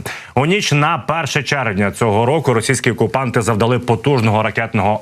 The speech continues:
авіаційного удару по об'єктах критичної інфраструктури в різних регіонах України, застосувавши ракети повітряного, морського та наземного базування, а також ударні Б П Л А типу Шахед-сто тридцять один,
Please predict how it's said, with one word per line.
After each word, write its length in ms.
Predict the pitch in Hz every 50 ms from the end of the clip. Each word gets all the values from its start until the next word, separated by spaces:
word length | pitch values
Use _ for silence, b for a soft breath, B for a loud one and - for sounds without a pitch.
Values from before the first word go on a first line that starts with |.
| - -
авіаційного 760 | 120 107 101 110 113 110 - - 117 104 95 98 95 98 101
удару 360 | 104 90 123 127 127 127 123
по 160 | 123 - 110
об'єктах 400 | 104 92 95 120 110 - 107 -
критичної 680 | - - 127 127 123 - - 135 131 - - 117 107 107
інфраструктури 640 | 101 - - 107 - 110 101 - 147 131 131 117 101 B B B B B -
в 140 | 127 127
різних 380 | 127 135 135 127 139 131 - - - -
регіонах 540 | 113 113 104 92 104 104 107 107 104 92
України, 440 | 101 104 120 123 113 101 85 87 87 80
застосувавши 720 | 107 113 117 107 - 123 - - 123 127 135 - - -
ракети 360 | 113 117 113 - 120 - 110 101
повітряного, 600 | - 127 135 160 165 - 135 131 131 117 120 117
морського 560 | 101 107 110 107 - - 131 127 127 127 113
та 280 | - - 117 117 107 B B B B B
наземного 580 | - 127 127 113 87 123 120 120 120 104 107 110
базування, 520 | 98 117 107 113 123 113 107 101 101 107
а 20 | 101
також 340 | 113 101 - 147 135 - 101
ударні 520 | 123 113 90 104 127 127 110 117 120 113 98
Б 180 | 87 87 127
П 100 | - 120
Л 80 | 120 143
А 200 | 160 175 165 139
типу 440 | - - 151 156 151 - - 117 104
Шахед-сто 720 | - 120 117 - - 135 123 - - - - - 131 113
тридцять 320 | - 117 107 - 92 -
один, 300 | 107 98 90 - 170 143